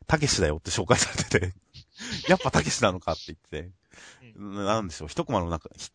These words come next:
Speaker 1: 一ページの中で自分でこう、驚きとツッコミをこなさなきゃいけないっていう点で、なかなか、なんでしょうね、面白かったですよ。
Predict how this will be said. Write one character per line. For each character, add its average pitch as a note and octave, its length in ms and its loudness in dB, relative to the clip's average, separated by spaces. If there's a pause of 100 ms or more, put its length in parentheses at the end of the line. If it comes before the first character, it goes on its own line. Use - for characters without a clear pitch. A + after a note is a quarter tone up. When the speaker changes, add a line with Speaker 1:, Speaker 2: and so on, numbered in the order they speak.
Speaker 1:
一 - 200 -6
ペ C#3 120 4
ー - 20 4
ジ F#2 100 -6
の D#2+ 80 -4
中 E2 180 -2
で D2 60 0
自 F2 160 -2
分 G#2+ 180 -4
で G2+ 60 -4
こ G2 200 -4
う、 F#2 40 2
驚 A2+ 200 2
き - 60 -10
と G#2+ 100 -6
ツ - 140 -12
ッ - 80 -20
コ G2 100 -4
ミ G2 80 0
を F#2 60 -2
こ - 100 -2
な F#2 80 4
さ G2+ 100 2
な E2+ 80 4
き - 80 -6
ゃ - 20 -2
い C#2+ 60 -2
け C#2+ 120 -4
な C#2 60 -2
い C#2 40 -4
っ - 20 -4
て - 160 -12
い D2 40 -2
う - 20 -8
点 C2 200 -4
で、 D2 260 -2 (580)
な G#2 100 2
か G#2 80 4
な G2 80 6
か、 F2 340 6 (400)
な G2 140 2
ん - 20 0
で D2+ 80 -2
し - 100 -10
ょ C2+ 60 -6
う D2 40 -6
ね、 C#2+ 120 -4
面 F2+ 160 0
白 E2+ 140 -6
か D2+ 80 -4
っ - 40 -14
た - 80 -6
で F2 60 -2
す - 140 -4
よ。 - 80 -4